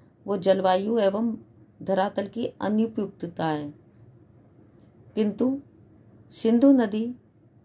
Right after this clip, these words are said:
एवं उसकी सहायक नदियों द्वारा प्रदत्त सिंचाई सुविधाओं के कारण ही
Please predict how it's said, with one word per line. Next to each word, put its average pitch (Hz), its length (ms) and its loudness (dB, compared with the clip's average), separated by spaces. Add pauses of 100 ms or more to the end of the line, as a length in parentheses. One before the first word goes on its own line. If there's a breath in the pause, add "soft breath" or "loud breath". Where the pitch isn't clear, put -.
(140)
एवं 220 300 0
उसकी 226 300 -6
सहायक 214 380 0
नदियों 214 320 0
द्वारा 190 340 2
प्रदत्त 196 500 -2
सिंचाई 202 400 -2
सुविधाओं 196 460 0
के 190 160 -6
कारण 180 340 -2
ही 180 160 -4